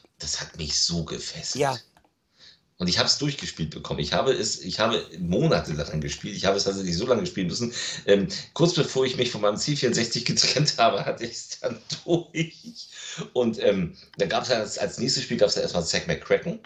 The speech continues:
Speaker 1: Da kamen dann auch wieder Außerirdische auf die Erde, die die Menschheit verblöden wollte. Und man musste dann irgendwie, und die wohnten, die hatten einen Laden unter einem, <laughs> wo man wohnte. Man selbst war, äh,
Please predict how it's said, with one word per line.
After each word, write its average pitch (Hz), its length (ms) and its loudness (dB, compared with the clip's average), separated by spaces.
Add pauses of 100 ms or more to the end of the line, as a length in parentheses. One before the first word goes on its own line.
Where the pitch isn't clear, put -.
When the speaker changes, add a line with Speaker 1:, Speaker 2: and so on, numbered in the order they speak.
(440)
Speaker 1:
Da 85 100 -4
kamen 90 200 0
dann 80 120 4
auch 101 140 -2
wieder 117 200 6
Außerirdische 123 420 2
auf - 100 -2
die 85 100 -6
Erde, 110 220 0
die 92 80 -10
die 82 100 0
Menschheit 85 380 2
verblöden 90 560 2
wollte. 143 400 6 (580)
Und 107 80 0
man 113 100 8
musste 123 280 4
dann 117 380 2
irgendwie, 117 680 2 (540)
und 101 100 4
die 92 140 8
wohnten, 107 320 6
die 90 80 6
hatten 104 160 4
einen 95 60 2
Laden 92 280 2
unter 127 260 2
einem, 78 260 -4 (680)
<laughs> - 280 4
wo 113 100 -6
man 82 200 2
wohnte. 85 300 0
Man 82 220 2
selbst 113 180 2
war, 87 300 2
äh, 87 240 4